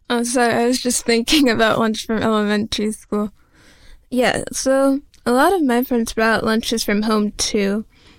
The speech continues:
Um, if you think there's a lot of choices in middle school, there's even more in high school.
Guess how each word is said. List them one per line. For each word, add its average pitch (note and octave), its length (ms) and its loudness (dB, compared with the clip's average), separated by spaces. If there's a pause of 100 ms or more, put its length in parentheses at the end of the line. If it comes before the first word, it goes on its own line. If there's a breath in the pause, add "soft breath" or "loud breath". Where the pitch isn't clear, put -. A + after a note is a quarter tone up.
(280 soft breath)
Um, A3+ 380 0 (240)
if A#3 180 0
you C4+ 100 6
think D4 180 4
there's C#4 240 4
a B3+ 40 0
lot B3 160 2
of A3+ 120 -4
choices A3+ 480 -2
in G#3+ 240 -2
middle A3 260 0
school, A#3+ 300 0
there's G#3+ 240 -2
even G#3+ 280 0
more A3 200 2
in A3+ 120 2
high A3 200 0
school. C#4 480 0